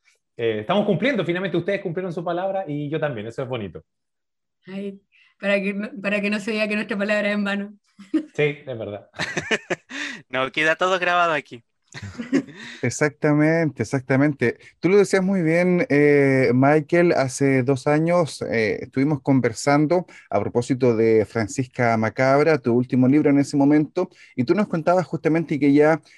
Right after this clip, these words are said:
Speaker 4: estabas investigando en terreno, eh, aquí en Lota, en nuestra región, justamente para escribir un nuevo libro, que es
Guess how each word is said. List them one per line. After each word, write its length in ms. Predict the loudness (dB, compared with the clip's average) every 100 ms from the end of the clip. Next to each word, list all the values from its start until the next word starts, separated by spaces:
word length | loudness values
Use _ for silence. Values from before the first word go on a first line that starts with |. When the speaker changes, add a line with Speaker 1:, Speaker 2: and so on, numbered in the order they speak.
| -10
Speaker 4:
estabas 460 | -4 2 4 4
investigando 880 | 2 2 0 0 2 4 2 2 0 _ _ -4
en 240 | -2 0
terreno, 680 | 0 0 2 4 4 4 0 _ _ -4
eh, 800 | 0 2 2 2 2 0 0 0
aquí 340 | -2 -2 2 4
en 220 | 6 4
Lota, 340 | 4 4 4
en 60 | 4
nuestra 240 | 4 0
región, 480 | -2 0 2 2 0 _ _
justamente 500 | -16 -4 -2 0 0
para 160 | 0 -2
escribir 460 | -2 0 2 2 0
un 180 | 0
nuevo 200 | 4 4
libro, 280 | 2 0 0
que 220 | 2 2 0
es 160 | -4